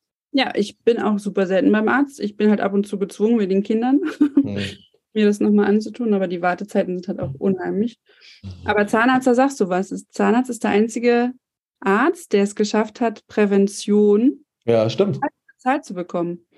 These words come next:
Speaker 2: Mhm.
Speaker 1: Äh,
Speaker 2: Stimmt.
Speaker 1: und der ge-, der ist sogar so geil, dass der in die Schulen geht und dafür Bewusstsein schafft. Leider ist es die einzige Ebene, die es geschafft hat.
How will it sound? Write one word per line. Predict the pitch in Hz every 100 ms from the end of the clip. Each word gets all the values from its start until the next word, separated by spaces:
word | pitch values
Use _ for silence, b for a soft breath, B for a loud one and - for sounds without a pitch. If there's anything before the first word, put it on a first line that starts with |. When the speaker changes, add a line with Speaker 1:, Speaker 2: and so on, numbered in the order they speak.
| b b
Speaker 2:
Mhm. | 123 113 110 127 135 - _
Speaker 1:
Äh, | 196 196
Speaker 2:
Stimmt. |
Speaker 1:
und | 208 214
der | 214
ge-, | 214 208
der | 208 208
ist | 240 247
sogar | 220 214 202 196
so | 185 277
geil, | 233 175 185 240 349
dass | 240 220
der | 226
in | 208
die | 214
Schulen | 208 339 339 196
geht | 175 180 214 -
und | 202 202
dafür | 202 208
Bewusstsein | 214 220 254 294 180 165
schafft. | - 170 - -
Leider | 175 175 202 262
ist | 254 240
es | 214
die | 208
einzige | - 202 214 240 254 262 294 - _ _ _ _ _ _ _ _ _ _ _ _ _ _ _ 359
Ebene, | 226 247 254 247
die | 233
es | 233
geschafft | 254 254 240 -
hat. | -